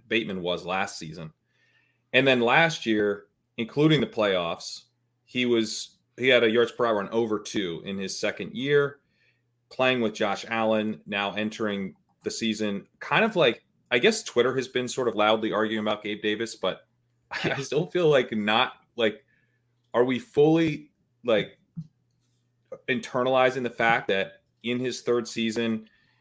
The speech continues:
Speaker 1: he really has no competition for the secondary outside role in this offense? It's also interesting reading The Athletic and stuff. They're talking about maybe using more two tight end sets.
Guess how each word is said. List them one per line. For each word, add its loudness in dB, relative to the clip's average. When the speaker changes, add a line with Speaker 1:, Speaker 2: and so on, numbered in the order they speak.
Speaker 1:
he -4
really 6
has -2
no 4
competition -6
for 0
the -6
secondary 0
outside -4
role 0
in -6
this -10
offense? -14
It's -6
also 4
interesting -2
reading 0
The 0
Athletic 0
and -10
stuff. -2
They're 8
talking 0
about 4
maybe 0
using 0
more 0
two -8
tight -2
end -2
sets. -6